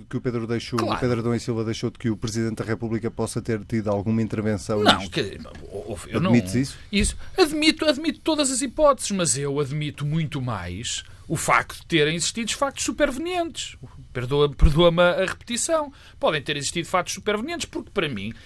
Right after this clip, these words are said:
Speaker 2: isto então, ainda pi-, se não aconteceram, ainda piora mais a situação do Primeiro-Ministro. Quer dizer, porque eu, eu vou voltar a repetir, porque quarta-feira passou aquilo que se passou.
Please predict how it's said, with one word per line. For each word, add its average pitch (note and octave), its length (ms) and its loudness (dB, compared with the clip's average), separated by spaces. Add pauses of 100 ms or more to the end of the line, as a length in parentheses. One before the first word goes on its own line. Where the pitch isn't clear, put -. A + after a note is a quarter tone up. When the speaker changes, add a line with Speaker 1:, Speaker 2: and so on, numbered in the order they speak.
(200)
Speaker 2:
isto A3 220 4
então, F3 280 0
ainda F#3+ 240 2
pi-, - 160 -6
se - 200 6
não C#4+ 280 0
aconteceram, G#2 760 -6 (480)
ainda F#2 200 0
piora G#2+ 280 -8
mais C3+ 220 -4
a D#3 40 0
situação G3 440 0
do G#3 80 -2
Primeiro-Ministro. C4+ 1000 -4 (320)
Quer - 100 -8
dizer, - 220 -2
porque - 320 -10 (300)
eu, B3 160 -4
eu D#4 140 4
vou D#4 160 2
voltar - 360 -8
a - 60 -8
repetir, - 540 -6
porque - 180 -12 (500)
quarta-feira F#3 920 4
passou G3 500 -2
aquilo A3 300 -6
que - 120 -8
se - 60 -6
passou. C4+ 760 -2